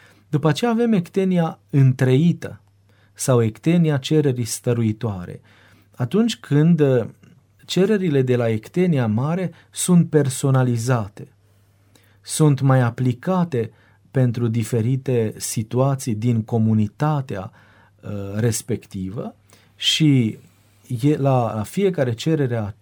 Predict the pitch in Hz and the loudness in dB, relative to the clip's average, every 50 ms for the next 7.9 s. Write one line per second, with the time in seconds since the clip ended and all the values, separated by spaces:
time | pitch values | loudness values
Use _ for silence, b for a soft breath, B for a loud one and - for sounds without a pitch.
0 | _ _ _ - 107 - - _ - 156 151 139 123 117 113 101 95 - 170 160 | _ _ _ -14 -14 -14 -6 _ 0 2 2 2 2 0 0 -2 -4 -4 -2 0
1 | 160 156 - 113 123 143 156 139 - 139 131 135 B B B B B B B B | 0 0 0 -2 -2 -2 -2 -2 -4 -6 -6 -6 B B B B B B B B
2 | B _ - - 131 127 117 110 - 127 117 113 110 117 127 120 - 117 107 - | B _ -12 -4 -2 -2 -2 -2 -4 -4 -2 -2 -2 -2 -4 -6 -6 -8 -8 -6
3 | - 113 107 120 127 123 117 117 117 113 b b b b b b b _ - 127 | -4 -2 0 0 0 0 0 -2 -4 -4 b b b b b b b _ -16 -14
4 | 110 113 113 - - - 143 139 131 120 113 107 104 - 147 151 147 - 131 113 | -14 -12 -14 -14 -4 0 2 4 4 4 2 0 0 -2 -4 -6 -4 -6 -6 -6
5 | 113 104 - - - - 135 131 123 110 107 - 110 104 113 120 117 117 110 104 | -6 -6 -8 -10 -8 -4 -4 -4 -4 -4 -6 -6 -6 -4 -2 -2 -2 -2 -2 -2
6 | 104 104 101 95 101 101 101 - - - 101 92 98 95 - 98 92 90 90 - | -4 -4 -4 -4 -6 -8 -8 -10 -12 -12 -10 -10 -10 -10 -12 -12 -14 -12 -14 -14
7 | 110 117 - b b b b b - - 233 170 147 127 127 123 117 113 | -16 -18 -20 b b b b b -6 -4 0 2 2 4 4 2 2 0